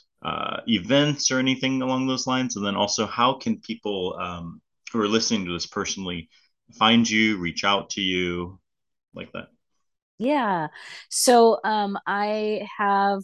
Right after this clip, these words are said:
Speaker 2: my Spirit Marriage one oh one self-study course, which is just ongoing. Enroll, go at your own pace whenever you want.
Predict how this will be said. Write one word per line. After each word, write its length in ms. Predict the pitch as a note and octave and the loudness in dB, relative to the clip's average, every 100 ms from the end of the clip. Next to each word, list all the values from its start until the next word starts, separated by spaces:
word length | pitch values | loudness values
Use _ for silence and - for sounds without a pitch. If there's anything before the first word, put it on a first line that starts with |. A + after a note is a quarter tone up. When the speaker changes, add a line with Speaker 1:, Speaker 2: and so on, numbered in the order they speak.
| - | -4
Speaker 2:
my 180 | F3+ F3+ | 0 0
Spirit 400 | - - G3 - | -2 0 0 2
Marriage 380 | F3 E3+ F3 - | 2 2 0 0
one 180 | D#3+ E3 | 4 4
oh 100 | E3 | 4
one 480 | D#3 D#3 D#3 E3 | 2 0 0 -2
self-study 580 | E3 E3+ E3 - D3+ D3 | -2 -2 -2 -2 0 0
course, 400 | D3 F3 F3 - | 0 0 0 2
which 220 | D#3 C#3+ | 0 0
is 120 | D#3 - | -2 -2
just 260 | D3+ - - | -4 -4 0
ongoing. 720 | D3+ D#3 D#3+ D3+ D#3 D#3 D#3+ | 4 6 6 6 6 6 4
Enroll, 800 | C3+ D3 C3+ D3 D3+ D#3 D#3+ D#3+ - - - - - | 2 2 4 8 8 8 4 2 -6 -18 -20 -12 -2
go 180 | D#3 D3+ | 6 8
at 80 | E3+ | 8
your 160 | D#3 C3 | 4 2
own 140 | D3 | 0
pace 420 | - D#3 E3+ - | -2 -2 -2 -2
whenever 280 | C#3+ C#3 E3 | -4 -2 -2
you 120 | E3 | -2
want. 380 | C3+ A#2 F#3 | -2 -2 -4